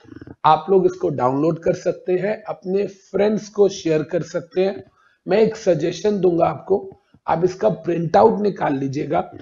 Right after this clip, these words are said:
इसके अंदर basically there are top seventy questions इस बार हम लोगों ने दिया है, हर subject के सत्तर question। आप रोज का एक question भी करेंगे और weekend पे दो question भी करेंगे, तो भी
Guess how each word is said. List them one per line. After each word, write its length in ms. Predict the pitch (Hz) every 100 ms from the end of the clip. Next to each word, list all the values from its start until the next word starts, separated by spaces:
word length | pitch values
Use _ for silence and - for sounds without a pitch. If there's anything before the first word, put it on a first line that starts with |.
| - _ _ _
इसके 360 | 196 190 - 247
अंदर 360 | 233 190 202 208
basically 760 | 151 170 - 196 208 196 220
there 300 | 160 180 175
are 160 | 180 - - - _ _ _ _ _ -
top 320 | 214 262 - - -
seventy 760 | - - - 180 208 180 254 208 202
questions 500 | - - 180 160 170
इस 120 | 160
बार 200 | 156 185
हम 200 | 160 170
लोगों 200 | 165 160
ने 120 | 160
दिया 280 | 143 156 170
है, 60 | 131
हर 140 | 160
subject 480 | - 151 131 143 -
के 120 | 190
सत्तर 680 | 180 - - - - - 196
question। 480 | - 156 - 180 180 - _ _ _ 180
आप 180 | 196 190
रोज 300 | 175 196 -
का 160 | 226
एक 380 | 240 - 208 -
question 480 | - 190 - 208 190
भी 120 | 160
करेंगे 540 | 165 185 175 156 151 131 - - _
और 140 | 165 160
weekend 440 | 180 165 208 190
पे 100 | 196
दो 140 | 170
question 440 | 180 185 160 180 175
भी 80 | 160
करेंगे, 340 | 165 151 175
तो 360 | - - 175 165
भी 340 | 131 214 175